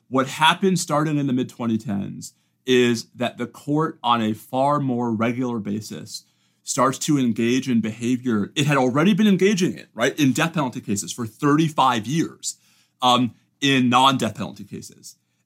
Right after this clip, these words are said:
And, you know, whatever the stakes of an individual death penalty case, which are obviously enormous for the prisoner, for the victims, right, for the state,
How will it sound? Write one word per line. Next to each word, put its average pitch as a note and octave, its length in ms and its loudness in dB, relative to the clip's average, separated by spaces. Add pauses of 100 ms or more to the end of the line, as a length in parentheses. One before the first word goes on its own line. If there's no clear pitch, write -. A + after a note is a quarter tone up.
(140)
And, B2+ 400 2 (400)
you G#3 100 2
know, E3 320 2 (800)
whatever F3+ 420 4
the D#3+ 160 -2
stakes E3 460 0
of B2 120 -4
an A#2+ 100 2 (100)
individual C3 720 -2
death B2 260 -4
penalty F#2+ 300 -6
case, - 300 -18
which A#2 140 -4
are A#2+ 120 8
obviously G#2+ 680 4 (140)
enormous A2+ 680 6
for G#2 220 0
the G2+ 80 -2
prisoner, C3+ 500 0
for G#2+ 180 -4
the G2 120 0
victims, G2 580 0
right, G#2+ 160 -2
for G#2 140 -6
the F#2+ 100 -8
state, - 400 -2